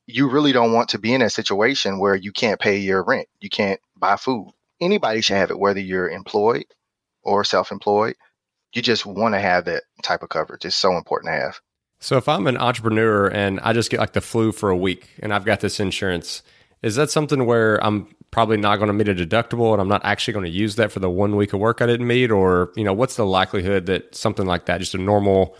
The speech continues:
Speaker 2: kind of one week sickness, that you actually use that insurance?
Speaker 1: So,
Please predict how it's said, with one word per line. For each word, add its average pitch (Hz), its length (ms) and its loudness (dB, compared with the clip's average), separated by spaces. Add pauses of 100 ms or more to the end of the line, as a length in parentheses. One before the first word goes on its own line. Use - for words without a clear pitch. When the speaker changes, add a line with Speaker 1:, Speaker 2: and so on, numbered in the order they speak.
(140)
Speaker 2:
kind 107 160 2
of 95 60 2
one 98 200 4
week 95 180 2
sickness, - 600 -6 (180)
that 101 220 -2
you 92 340 -4
actually 95 280 -2
use 90 200 -4
that 90 160 0
insurance? - 460 -10 (520)
Speaker 1:
So, 123 460 0